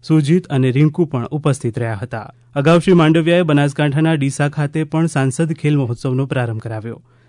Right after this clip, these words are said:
તેમણે કહ્યું, "સાંસદ ખેલ મહોત્સવ યુવાનોમાં ખેલ ભાવના, શિસ્ત, સંસ્કાર અને સકારાત્મક સ્વભાવ વિકસાવવાનું અસરકારક માધ્યમ બનશે." અગાઉ તેમણે મહેસાણા સર્કિટ હાઉસ ખાતે જિલ્લામાં ચાલી રહેલા વિકાસ કાર્યોની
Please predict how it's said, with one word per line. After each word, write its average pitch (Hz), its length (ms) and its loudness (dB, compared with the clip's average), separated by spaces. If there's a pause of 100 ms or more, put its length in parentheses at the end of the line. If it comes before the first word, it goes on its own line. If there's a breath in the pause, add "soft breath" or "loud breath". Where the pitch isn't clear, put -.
(140)
તેમણે 151 200 4
કહ્યું, 156 280 4
"સાંસદ 151 420 2
ખેલ 147 200 0
મહોત્સવ 143 420 2
યુવાનોમાં 135 680 0 (460 soft breath)
ખેલ 160 220 4
ભાવના, 151 420 4
શિસ્ત, 160 400 0
સંસ્કાર 147 560 -2
અને 131 160 0
સકારાત્મક 147 720 -2 (300)
સ્વભાવ 143 460 2
વિકસાવવાનું 135 720 -4 (260 soft breath)
અસરકારક 160 640 2
માધ્યમ 117 340 0
બનશે." 113 440 -6 (580 soft breath)
અગાઉ 175 360 4
તેમણે 151 440 2 (120)
મહેસાણા 165 480 2
સર્કિટ 147 460 -2
હાઉસ 127 260 -2
ખાતે 143 320 -2
જિલ્લામાં 147 440 0
ચાલી 131 300 -2
રહેલા 143 340 -2
વિકાસ 123 440 -8
કાર્યોની 135 500 -2